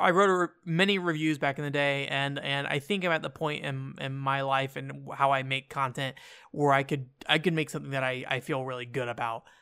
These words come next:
about Disaster Day of Crisis. So, so even though I didn't super love Disaster Day of Crisis, I do really respect it as a game, and I think it's a great Wii game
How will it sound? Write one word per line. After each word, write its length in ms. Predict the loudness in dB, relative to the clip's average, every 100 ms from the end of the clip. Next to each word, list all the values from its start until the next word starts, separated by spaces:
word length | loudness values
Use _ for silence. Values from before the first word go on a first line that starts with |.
| _
about 240 | -6 -4 -4
Disaster 360 | -6 -8 -8
Day 80 | -12
of 100 | -10
Crisis. 420 | -8 -8 -10 -14
So, 340 | -10 -8 -8 -10 -18 -20 2
so 280 | 6 6 6
even 340 | 0 0 2
though 280 | 4 4 4
I 160 | 4 4
didn't 340 | 2 2 0
super 280 | -4 -2 2
love 200 | 2 2
Disaster 380 | 2 0 0 -4
Day 60 |
of 100 | -4
Crisis, 600 | -2 -4 -2 -4 -4 -6 -8 0
I 80 |
do 320 | 0 2 2 2
really 300 | 2 2 2
respect 540 | 0 -2 -2 -2 0
it 100 | 0
as 160 | 2 -2
a 60 |
game, 480 | -2 -2 -2 -2 -6
and 320 | -2 -2 -2 -6 -4
I 80 | -2
think 140 | 2
it's 80 | 2
a 60 | 0
great 360 | 0 2 2
Wii 320 | 2 0 -2 0
game 400 | -2 0 -4